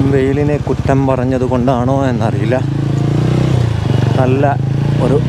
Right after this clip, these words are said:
ആശ്വാസം. അത് അധിക സമയം ഉണ്ടാവില്ല, എന്നാലും ആ ഉള്ള സമയം ഒന്ന് ആശ്വസിക്കാം. ഇപ്പൊ രാമനാട്ടുകര bypass-ിൻ്റെ മുകളിലോട്ട് നമ്മൾ കയറുകയാണ്.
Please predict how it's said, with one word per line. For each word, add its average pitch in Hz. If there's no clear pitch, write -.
ആശ്വാസം. 139
അത് 127
അധിക 127
സമയം 147
ഉണ്ടാവില്ല, 139
എന്നാലും 120
ആ 135
ഉള്ള 139
സമയം 139
ഒന്ന് 127
ആശ്വസിക്കാം. -
ഇപ്പൊ -
രാമനാട്ടുകര 143
bypass-ിൻ്റെ 127
മുകളിലോട്ട് 117
നമ്മൾ 120
കയറുകയാണ്. 107